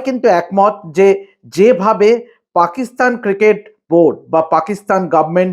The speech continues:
যেভাবে ভারতের বিরুদ্ধে না খেলার পথে হাঁটছে তা কিন্তু ভয়ঙ্কর হতে পারে পাকিস্তান ক্রিকেটের জন্য। তার কিন্তু রিপারকেশন হতে পারে সুদূর প্রসারী।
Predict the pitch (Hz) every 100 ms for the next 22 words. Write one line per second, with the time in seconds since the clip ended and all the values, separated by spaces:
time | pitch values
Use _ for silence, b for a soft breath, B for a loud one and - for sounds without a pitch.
0 | 151 156 170 180 170 131 151 170 196 180
1 | 175 165 165 147 151 - 160 160 160 B
2 | B B _ 151 - 165 135 143 143 214
3 | 226 220 170 160 180 170 - 160 151 b
4 | b b 123 123 160 214 226 220 202 170
5 | 170 170 165 175 156 - 190 - 175 165
6 | 151 156 147 117 135 117 104 - b b
7 | 175 214 220 220 196 214 202 156 143 185
8 | 190 190 196 170 156 170 170 170 - 160
9 | 175 165 135 - 127